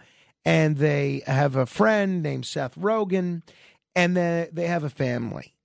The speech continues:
And it, it's about the, this family going through regular difficulties, the father advancing career-wise. They have to move to Arizona. They have to move to California. The, the relationship has its, its problems. I'm not gonna get into any details,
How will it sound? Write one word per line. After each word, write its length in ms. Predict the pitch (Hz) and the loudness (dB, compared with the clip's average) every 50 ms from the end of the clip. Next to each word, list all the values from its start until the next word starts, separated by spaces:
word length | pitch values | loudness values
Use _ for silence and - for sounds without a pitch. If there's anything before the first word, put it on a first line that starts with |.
| _ | _
And 400 | 165 160 156 151 151 151 151 143 | -4 -4 -2 -2 -4 -6 -6 -8
it, 340 | 165 160 175 180 170 160 160 | -12 -10 -8 -8 -8 -6 -4
it's 220 | 175 170 143 - | -4 -4 0 2
about 420 | 175 156 160 190 190 185 180 175 160 | 0 2 4 4 4 2 2 0 0
the, 160 | 156 160 160 | 0 0 0
this 240 | 156 160 156 151 - | 0 -2 -2 -2 0
family 420 | - - 180 180 180 180 180 165 151 | 0 0 0 2 2 0 0 0 0
going 280 | 143 151 147 151 151 | 0 0 2 2 0
through 320 | 139 - 147 151 147 139 135 | -2 -2 -2 0 0 0 0
regular 680 | 139 165 170 170 160 170 165 160 156 156 151 147 143 | 2 2 0 2 0 0 0 2 2 2 0 0 -2
difficulties, 1000 | 135 131 139 139 185 190 185 202 175 202 196 185 180 - 185 180 175 175 160 - - _ _ _ _ _ _ | -4 -6 -2 0 0 0 2 0 2 4 2 2 2 0 -2 -2 -2 -2 -4 -8 -12 _ _ _ _ _ _
the 120 | 147 139 | -6 -6
father 440 | - - 185 180 180 175 160 170 160 | -2 0 0 2 2 2 2 0 0
advancing 680 | 143 147 143 131 123 151 151 156 147 - - 143 127 | 0 -4 -6 -2 0 0 0 0 -2 -4 -6 -6 -6
career-wise. 840 | - - 135 147 175 208 214 208 196 185 185 180 175 170 170 165 143 | -6 -6 -2 0 2 2 4 2 2 2 2 2 2 2 0 -2 -4
They 140 | 123 143 127 | -6 -8 -8
have 180 | 127 123 - - | -8 -10 -10 -12
to 80 | - | -10
move 240 | 139 139 139 135 120 | -8 -6 -6 -8 -8
to 160 | - 139 - 120 | -10 -14 -14 -12
Arizona. 640 | 117 113 117 120 147 190 196 196 190 185 180 175 | -12 -12 -10 -6 -4 -2 0 0 0 0 -2 -2
They 120 | 160 139 117 | -2 -2 -4
have 120 | 110 - | -6 -8
to 80 | - 123 | -10 -12
move 200 | 127 123 117 113 | -10 -10 -10 -12
to 80 | - | -16
California. 840 | 123 _ 120 104 - 135 - - 185 190 185 180 180 175 170 165 151 - - - - - _ _ _ | -18 _ -16 -14 -12 -14 -10 -6 -4 -2 0 0 2 2 2 0 0 -2 -6 -16 -20 -20 _ _ _
The, 180 | 139 135 135 165 | -2 -2 -2 -4
the 260 | - 147 147 143 - | -8 -10 -10 -8 -8
relationship 880 | - 151 160 151 151 170 180 190 185 - 180 170 156 - - 165 151 147 | -2 2 4 6 6 6 6 4 2 0 -4 -6 -4 -2 -2 -2 0 2
has 240 | 151 151 143 127 | 2 2 2 0
its, 340 | 127 120 - - - - - - | -2 -6 -6 -8 -8 -8 -8 -6
its 180 | 147 131 - - | -6 -6 -6 -2
problems. 420 | - 202 208 214 208 202 202 165 | 2 4 4 4 4 2 0 -2
I'm 100 | 180 180 | -2 -2
not 140 | 202 202 175 | -2 -4 -4
gonna 120 | 180 160 | -4 -2
get 140 | 151 156 151 | -2 0 0
into 200 | 143 139 151 - | 0 -2 -4 -4
any 160 | 151 151 147 | -2 -2 -2
details, 580 | 139 139 160 156 - - 139 131 123 120 120 | -2 -2 -4 -4 -4 -4 -4 -2 -2 -4 -8